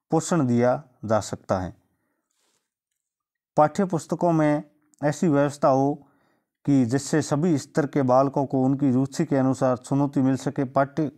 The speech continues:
मतलब ये पाठ्यक्रम है जो रुचिकर होना चाहिए और बहुत कम ऐसे बालक हैं जिनकी पहुंच विद्यालय गणित से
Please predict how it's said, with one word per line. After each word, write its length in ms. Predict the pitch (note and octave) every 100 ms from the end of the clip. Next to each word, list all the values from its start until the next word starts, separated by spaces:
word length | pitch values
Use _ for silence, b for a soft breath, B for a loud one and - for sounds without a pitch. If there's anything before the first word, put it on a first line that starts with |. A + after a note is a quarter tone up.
| -
मतलब 360 | B2+ B2+ C#3+
ये 140 | C3 C3+
पाठ्यक्रम 1300 | C#3 C#3+ C#3+ D#3+ C3 - _ - - _ - C3+ C3+
है 100 | B2+
जो 200 | B2+ A#2+
रुचिकर 460 | C3+ - F3 D#3
होना 260 | B2 A#2 B2+
चाहिए 480 | - B2 C3 C#3 - b b b b b
और 180 | - G2+
बहुत 420 | F#2 A#2+ D3+ G#3+
कम 300 | - E3 D3+
ऐसे 220 | D3 C#3 D3
बालक 360 | C3 C#3 C#3+
हैं 380 | - B2+ B2+ E3+ _ A2
जिनकी 400 | A#2+ C3 C3+ D3
पहुंच 360 | C#3 C#3 C3
विद्यालय 440 | A#2 A#2 C#3+ E3 D3
गणित 440 | B2+ C3+ C#3 -
से 500 | - - B2 A#2 A#2+